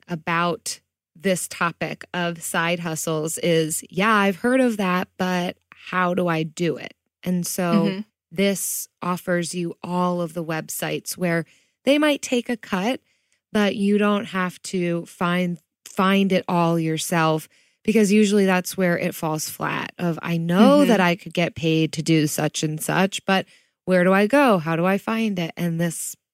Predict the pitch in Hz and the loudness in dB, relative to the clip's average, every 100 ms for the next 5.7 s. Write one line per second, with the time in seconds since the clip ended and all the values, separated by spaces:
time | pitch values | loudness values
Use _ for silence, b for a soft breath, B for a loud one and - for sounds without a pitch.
0 | _ - 175 160 - 165 160 160 156 165 | _ -12 -10 -10 -12 -12 -8 -8 -8 -10
1 | - - 151 - - - - 156 _ _ | -8 -10 -10 -10 -10 -8 -10 -12 _ _
2 | - 185 175 170 - 262 262 302 302 285 | -2 0 0 0 2 2 4 2 4 2
3 | 240 233 226 214 208 190 185 185 175 165 | 2 2 2 0 2 2 4 4 4 4
4 | 165 202 - - 180 - 175 175 185 175 | 0 -2 -4 -4 -4 0 -2 -2 -2 0
5 | 175 175 180 175 180 175 | 2 2 0 0 0 -2